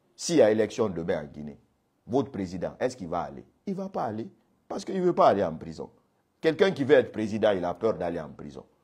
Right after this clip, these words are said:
Tous les membres de l'U F D G, les leaders, vice-président, Fodé Oussou,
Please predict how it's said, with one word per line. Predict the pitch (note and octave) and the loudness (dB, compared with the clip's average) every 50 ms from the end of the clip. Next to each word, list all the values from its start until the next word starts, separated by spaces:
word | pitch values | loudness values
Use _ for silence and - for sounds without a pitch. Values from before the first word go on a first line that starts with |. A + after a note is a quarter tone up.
| _ _ _ _ _ _ _ _ _ | _ _ _ _ _ _ _ _ _
Tous | - D4 F4+ F#4+ G4+ G#4 G#4 F#4+ D4+ | 10 12 12 12 12 12 12 12 12
les | C4 A#3+ A3 | 12 12 12
membres | G#3+ B3 C#4 C#4+ C#4 B3+ A3+ G3+ | 12 12 12 12 12 12 12 8
de | E3 E3+ | 8 8
l'U | F3 F3 F#3+ G#3 | 8 8 10 12
F | F#3+ E3+ C#3 C3 | 12 12 12 10
D | C#3+ D3 C3 | 4 0 0
G, | A2 G#2+ G2+ D2+ - _ _ _ _ _ _ _ _ _ _ _ _ _ _ _ _ _ _ _ _ - | 0 -4 -8 -10 -10 _ _ _ _ _ _ _ _ _ _ _ _ _ _ _ _ _ _ _ _ 2
les | C3+ E3+ G#3 A3 G#3+ G3+ | 6 8 10 12 12 12
leaders, | G3+ G3 A3+ C4 C4+ C4+ C#4 C#4 C4+ B3 A3+ F#3+ D#3+ C3+ G2 C#2 - - - _ _ _ _ _ _ _ _ _ _ _ _ - | 12 12 12 12 12 12 12 12 12 12 12 12 12 12 8 6 0 -8 -16 _ _ _ _ _ _ _ _ _ _ _ _ -6
vice-président, | G2+ - - - G3+ - - - F3+ F3 D3 E3 D#3+ E3 D3+ B2 - - | 6 10 10 10 10 8 6 8 8 8 8 8 8 10 8 8 6 0
Fodé | - - G3 G3+ F3+ D3+ C#3+ | 4 8 8 10 10 8 4
Oussou, | C3+ C3 C3 B2 - G2+ E2 | 4 2 0 -2 -6 -10 -12